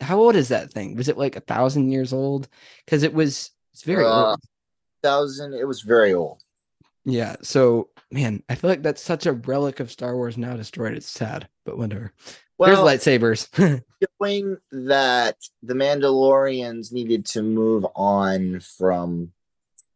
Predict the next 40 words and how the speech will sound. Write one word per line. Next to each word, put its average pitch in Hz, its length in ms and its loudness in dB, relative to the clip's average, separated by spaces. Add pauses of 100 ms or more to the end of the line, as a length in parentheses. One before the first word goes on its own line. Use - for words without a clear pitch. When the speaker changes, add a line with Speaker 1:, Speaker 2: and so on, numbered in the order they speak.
(400)
Speaker 2:
uh, 85 420 0 (1500)
Speaker 1:
Yeah. 107 200 -8
Speaker 2:
to 135 120 0
move 147 200 4 (260)
on 113 300 -2
from, 101 460 0
uh, 87 360 -2 (280)
their 92 120 2
past, - 800 -6 (260)
which - 260 -6
the 92 80 -6
b-, 87 140 -6 (100)
Darksaber 107 560 0
seemed 104 240 -8
to 90 60 -6
divide 92 480 0
them 87 160 -6
instead 85 260 -4
of 82 100 -6
bring 87 200 -4
them 82 140 -8
together 82 440 -4
most 82 300 -6
of - 60 -12
the - 60 -18
time. 62 400 -12
So - 340 -10
Speaker 1:
Mm. 98 280 -4
Speaker 2:
they 90 100 -6
need 92 100 -6 (200)
to 92 60 -2
move 90 180 0
on 80 280 -4
from 50 200 -20
that. - 240 -16 (380)
Speaker 1:
Yeah. 98 180 -2
Speaker 2:
And 131 100 4
it's 135 120 -2 (320)
possible 135 640 6
that 127 240 2